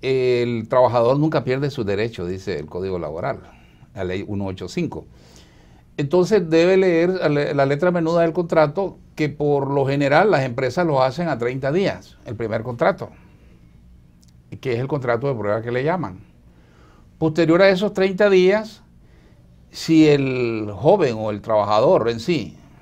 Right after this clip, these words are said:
sigue laborando, ya se considera un trabajador por tiempo indefinido.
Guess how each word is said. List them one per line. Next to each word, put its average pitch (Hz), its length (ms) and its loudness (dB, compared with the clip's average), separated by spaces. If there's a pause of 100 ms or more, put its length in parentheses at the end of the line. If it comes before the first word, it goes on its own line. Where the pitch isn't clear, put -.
(140)
sigue 131 380 -4
laborando, 151 640 2 (720)
ya 127 180 0
se 135 160 -2
considera 143 600 -2
un 123 240 -8
trabajador 117 540 0
por 110 180 -8
tiempo 98 400 -6
indefinido. 127 580 -2